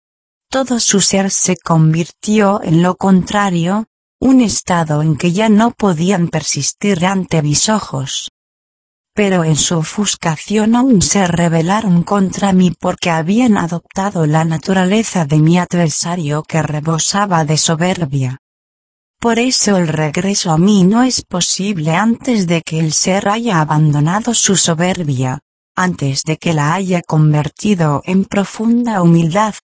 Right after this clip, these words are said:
antes de que haya reconocido su enorme depravación y su gran lejanía de mí, y ahora me extienda las manos rogando piedad.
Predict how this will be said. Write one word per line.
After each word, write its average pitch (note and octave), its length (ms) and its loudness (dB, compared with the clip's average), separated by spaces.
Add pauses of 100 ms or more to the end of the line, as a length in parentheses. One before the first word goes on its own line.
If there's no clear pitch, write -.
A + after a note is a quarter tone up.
(220)
antes D3 480 -2
de D#3+ 140 -2
que F3 160 -2
haya G#3+ 320 2
reconocido G3 920 -2
su - 280 0
enorme G#3 500 4
depravación E3 1120 -2
y F3+ 120 -2
su G3 220 0
gran G3 560 2
lejanía E3 640 2
de C#3 140 -2
mí, C3 280 -4 (360)
y F#3+ 120 0
ahora A#3+ 400 0
me A3 160 4
extienda F#3 800 2
las D3+ 260 0
manos G#3 580 0
rogando G#3 640 0
piedad. C#3+ 480 -2